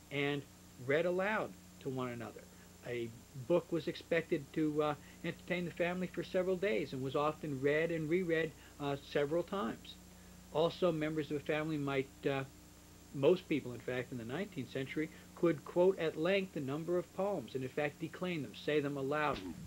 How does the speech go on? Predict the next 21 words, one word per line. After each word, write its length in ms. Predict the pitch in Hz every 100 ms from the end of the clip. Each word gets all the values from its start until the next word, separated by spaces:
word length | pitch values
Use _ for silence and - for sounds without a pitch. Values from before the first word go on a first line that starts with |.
| - - - - - - - - - - - - - -
Thus, 200 | 151 -
the 100 | -
times 440 | - 156 160 -
encouraged 640 | 123 - 190 196 147 143 - - -
much 300 | 151 143 - -
longer 500 | 135 156 165 147 143
and 400 | 120 123 127 127
more 200 | 123 120 -
flowery 520 | - 185 208 185 127 117
works 400 | 113 131 - - - - - -
than 280 | 135 135 135
would 140 | 135
be 100 | 135
acceptable 580 | 131 - 139 - 131 131
today 400 | - 170 170 - -
with 120 | 110 - -
today's 300 | 127 123 123 - - - -
shortened 400 | - 135 123 123
attention 480 | 120 - 180 - 131
span. 220 | - 117 104 - - - - - 135
Uh, 160 | 117